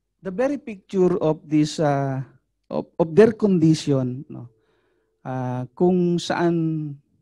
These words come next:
natin kukunin o paghuhugutan yung pagpapasalamat doon sa nagbigay sa atin ng kagalingan, ano?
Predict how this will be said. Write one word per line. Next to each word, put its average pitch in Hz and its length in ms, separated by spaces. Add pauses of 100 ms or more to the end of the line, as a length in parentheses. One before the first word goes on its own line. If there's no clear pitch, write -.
(380)
natin 156 480
kukunin 151 480
o 147 80
paghuhugutan 131 960 (800)
yung 151 240
pagpapasalamat 123 880 (1400)
doon 165 480
sa 131 320
nagbigay 127 480
sa - 240
atin 113 320
ng 113 160 (1040)
kagalingan, 104 720 (160)
ano? 113 160